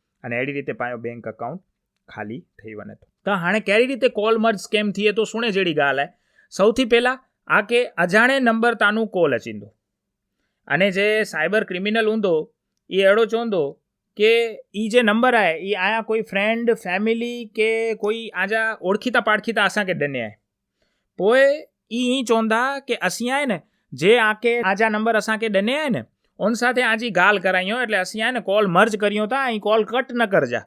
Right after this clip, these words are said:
ચાલુ રખી જા. હાણે એટલી વાર મેં જ કોરો થીંદો કે આજો જે, અ, કોલ આય ઈ મર્જ કરે મેં અચદો એટલી વાર મેં એકડો નવો ફોન અચી વંદો આ સામે અને એનમે ને એનમે કોલ મર્જ કરતા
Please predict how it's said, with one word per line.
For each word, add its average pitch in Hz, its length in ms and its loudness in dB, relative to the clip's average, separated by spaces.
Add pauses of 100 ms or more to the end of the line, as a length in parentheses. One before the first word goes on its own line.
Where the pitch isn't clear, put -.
(180)
ચાલુ 214 320 6
રખી 165 260 2
જા. 113 160 -6 (360)
હાણે 240 580 0
એટલી 247 320 -6
વાર 240 240 2
મેં 240 140 -4
જ 220 60 -12
કોરો 233 220 0
થીંદો 214 380 2
કે 220 140 -4
આજો 196 340 -2
જે, 226 520 -2
અ, 160 220 -6
કોલ 220 400 0
આય 123 140 -4 (360)
ઈ 185 80 -6
મર્જ 214 320 0
કરે 233 220 0
મેં 226 160 -2
અચદો 214 460 0 (420)
એટલી 233 280 -6
વાર 226 260 2
મેં 240 280 -4
એકડો 226 300 0
નવો 202 640 2
ફોન 180 280 0 (220)
અચી 202 200 0
વંદો 214 260 2
આ 202 140 4
સામે 196 340 -6 (260)
અને 214 300 2
એનમે 262 320 0
ને 269 180 0
એનમે 175 340 -4 (360)
કોલ 220 300 4
મર્જ 214 300 -2
કરતા 220 580 0